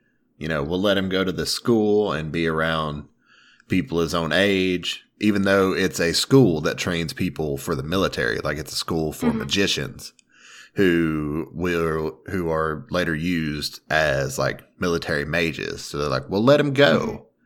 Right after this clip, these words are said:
Speaker 1: but he cannot join the military. Like, we will leave your country if you
Speaker 2: Yeah.
Speaker 1: do."
Speaker 2: Yeah, no, I genuinely, I thought that was a very, very smart plot point, and I think they could have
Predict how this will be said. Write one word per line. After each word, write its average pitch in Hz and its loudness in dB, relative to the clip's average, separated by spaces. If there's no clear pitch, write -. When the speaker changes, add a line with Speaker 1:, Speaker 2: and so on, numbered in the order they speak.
Speaker 1:
but 85 2
he 95 -2
cannot 78 0
join 78 -2
the 71 -4
military. 67 -2
Like, 73 0
we 92 0
will 82 -2
leave 85 -2
your 78 -2
country - -4
if 69 -2
you 69 -6
Speaker 2:
Yeah. 95 0
Speaker 1:
do." 58 -4
Speaker 2:
Yeah, 202 0
no, 202 0
I 185 2
genuinely, 190 -4
I 208 6
thought 226 0
that 214 4
was 208 2
a 202 -4
very, 190 0
very 185 -2
smart 190 0
plot - -8
point, 269 -4
and 202 0
I 190 4
think 196 -8
they 190 -6
could 185 -10
have 175 -8